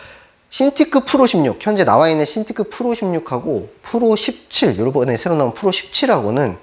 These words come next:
일 인치 차이가 아닙니다. 십오점육 인치 대 십칠 점 삼 인치이기 때문에 일 점 칠 인치 차이죠. 거의 이 인치 차이라고 보셔야 돼요. 그래서 전체적인 제품 사이즈는 신티크 프로 십육과 크게 다르지 않으나,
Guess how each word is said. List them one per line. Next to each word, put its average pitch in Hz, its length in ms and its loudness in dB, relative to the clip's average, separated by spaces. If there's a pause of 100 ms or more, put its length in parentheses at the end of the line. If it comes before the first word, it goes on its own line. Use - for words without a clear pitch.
(520)
일 175 140 2
인치 247 260 4
차이가 139 380 0
아닙니다. 104 440 -2 (240)
십오점육 240 720 2
인치 202 260 0
대 175 100 0
십칠 - 420 -4
점 190 200 0
삼 226 260 -2
인치이기 208 360 -2
때문에 131 460 -2 (640)
일 170 240 0
점 226 300 2 (300)
칠 - 180 -4
인치 220 200 -2
차이죠. - 320 -8 (200)
거의 143 240 0
이 139 300 -4
인치 151 600 0
차이라고 113 640 0
보셔야 85 260 -6
돼요. 78 160 -10
그래서 170 500 2 (460)
전체적인 226 960 4
제품 180 400 -4
사이즈는 190 640 2
신티크 214 480 -6
프로 190 260 -2
십육과 170 540 -2
크게 214 260 0
다르지 143 380 0
않으나, 127 440 2